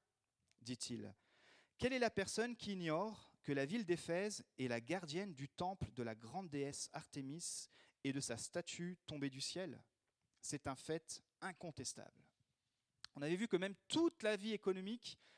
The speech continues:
dépendait, euh, de, du merchandising qui était fait sur cette, euh,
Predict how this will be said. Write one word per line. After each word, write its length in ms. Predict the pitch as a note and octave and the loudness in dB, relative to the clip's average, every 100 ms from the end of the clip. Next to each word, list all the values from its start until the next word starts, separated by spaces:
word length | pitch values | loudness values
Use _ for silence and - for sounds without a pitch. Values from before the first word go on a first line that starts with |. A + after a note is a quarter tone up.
| _ | _
dépendait, 640 | - G3 G3+ F#3 F3 G3 - - - - | 4 4 6 4 4 2 0 -18 -10 0
euh, 420 | B2+ B2 A#2+ A#2+ | 2 2 2 0
de, 340 | A#2+ A#2+ A#2 - _ - | 0 -2 -4 -8 _ -16
du 200 | A2+ B2+ | -6 -2
merchandising 720 | D#3 - E3+ D3+ D3 E3 G3 | 0 0 0 -2 -4 -4 -4
qui 80 | D3+ | -2
était 160 | C#3 | -2
fait 200 | C3+ D#3 | -2 -2
sur 240 | E3+ - - | -2 -2 -2
cette, 280 | C#3+ - C#3 | -4 -2 -2
euh, 180 | C3 | -2